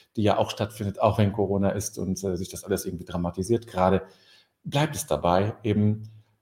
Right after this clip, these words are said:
äh, in diese T-, Zeit einzutauchen, die uns einlädt, ähm, wirklich etwas, äh, still zu werden und,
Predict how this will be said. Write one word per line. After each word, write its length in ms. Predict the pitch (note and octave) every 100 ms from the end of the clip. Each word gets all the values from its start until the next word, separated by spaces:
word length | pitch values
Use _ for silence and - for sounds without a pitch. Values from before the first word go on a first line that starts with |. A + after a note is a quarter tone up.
| _
äh, 220 | A#2 A2 A2
in 120 | A2+
diese 200 | A2+ A2+
T-, 180 | A#2 G#2
Zeit 480 | - A#2 A#2+ -
einzutauchen, 880 | A2+ A#2+ B2 - - F2+ F2+ F2 G2
die 120 | B2
uns 400 | A#2+ A#2 - -
einlädt, 680 | - A2+ C3+ D3 C#3+ D3 - - _ _ _ _ _ _
ähm, 560 | - B2+ A#2+ A#2+ A#2+ B2
wirklich 680 | C#3 D3+ D3+ C3+ B2 - - _ _ _ _ _ _
etwas, 600 | - B2+ - B2 A#2 - B2+
äh, 120 | A#2
still 360 | - - C#3 C3+
zu 240 | - G#2+
werden 420 | G#2 F#2 F#2 F2+
und, 480 | F#2+ G2 F#2+ - -